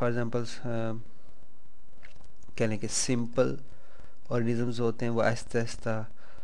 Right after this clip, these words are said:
آ، کمپلیکس ہوتے ہیں، ٹھیک ہے، کمپلیکس کمیونٹی کی طرف جا رہے ہوتے ہیں، مطلب یہ سکسیشن ہے۔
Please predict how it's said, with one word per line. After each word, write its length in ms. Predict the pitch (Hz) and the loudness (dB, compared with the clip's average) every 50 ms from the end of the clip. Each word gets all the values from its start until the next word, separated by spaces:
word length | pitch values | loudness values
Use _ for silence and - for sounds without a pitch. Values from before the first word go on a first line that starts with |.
| - - - - | -2 -2 -2 -2
آ، 200 | - 110 107 104 104 - - - - - - - | -2 -2 -2 -2 -2 -2 -2 -2 -2 -2 -2 0
کمپلیکس 680 | - 120 110 113 110 - 123 123 120 - - - - 131 | 0 0 2 2 2 2 2 2 2 0 0 0 2 2
ہوتے 320 | 120 113 104 - 120 117 | 2 2 2 2 2 0
ہیں، 240 | 113 113 110 110 113 110 - - | 2 0 0 0 0 -2 -2 -2
ٹھیک 160 | - 127 143 | -2 0 0
ہے، 60 | 127 117 - | 0 0 0
کمپلیکس 460 | - 104 104 - - 117 117 - - - | 0 -2 -2 0 0 0 0 0 0 -2
کمیونٹی 380 | - - 113 107 101 98 113 | 0 0 0 0 0 0 0
کی 80 | 104 104 | 0 0
طرف 220 | 101 104 104 101 | 0 0 0 0
جا 220 | 95 104 101 98 98 | 0 0 0 0 0
رہے 60 | 101 | 0
ہوتے 160 | 101 98 104 | 0 0 0
ہیں، 60 | 107 | 0
مطلب 160 | 113 113 113 | 0 0 0
یہ 60 | 120 117 | 0 0
سکسیشن 580 | - - 120 - - 113 110 - - 110 101 | 0 0 0 0 0 0 0 0 0 0 0
ہے۔ 80 | 101 | 0